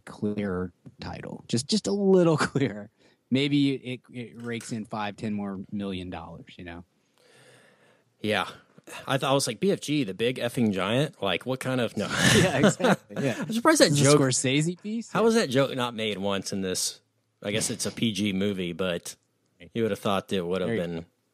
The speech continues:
Speaker 1: Yeah.
Speaker 2: made one time. Um, a little confusing. I mean,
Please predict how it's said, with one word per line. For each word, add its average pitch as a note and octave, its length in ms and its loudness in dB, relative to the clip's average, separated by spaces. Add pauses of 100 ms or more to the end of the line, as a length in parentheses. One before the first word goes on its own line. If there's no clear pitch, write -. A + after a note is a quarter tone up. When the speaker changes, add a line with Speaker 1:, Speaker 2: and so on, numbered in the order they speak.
Speaker 1:
Yeah. A2 60 -6
Speaker 2:
made F#2+ 180 0
one F2+ 220 -2
time. E2 340 -6 (720)
Um, F2+ 420 -6 (640)
a B2+ 60 2
little A3 200 12
confusing. A#2 800 4
I A2 140 0
mean, G#2 400 2